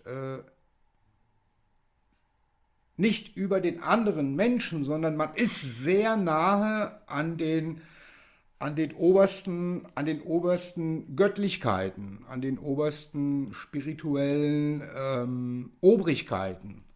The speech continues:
Ja, so kann man sich das vorstellen halt, ja. Und dann hat man wirklich das Privileg, äh, dann diese Haarfarbe tragen zu dürfen, historisch gesehen. Und er hat davon Gebrauch gemacht, weil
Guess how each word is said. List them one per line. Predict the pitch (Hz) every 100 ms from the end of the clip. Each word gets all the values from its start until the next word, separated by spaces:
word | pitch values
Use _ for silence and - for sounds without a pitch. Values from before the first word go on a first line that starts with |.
| _ _
Ja, | 107 117 147 139
so | 139 135
kann | 160 147
man | 143
sich | 143
das | 147 147
vorstellen | - 131 135 - 110 107 101
halt, | 101 98
ja. | 110 113
Und | 120
dann | 113 117
hat | 151
man | 165 160
wirklich | 151 165 175
das | -
Privileg, | - 143 123 117 165 214 - - - - - - -
äh, | 147 151
dann | 147 151 147
diese | 180 180 190 190 180 -
Haarfarbe | - - 175 - 180 175 170 180
tragen | 175 - 143 156 170 175
zu | -
dürfen, | 135 135 170 185 190
historisch | 139 165 165 - 170 170 165 131 104 -
gesehen. | 107 98 95
Und | 104 113
er | 147 175
hat | 190 190
davon | 180 170
Gebrauch | 156 135 110 120 131
gemacht, | 202 196 196 -
weil | 147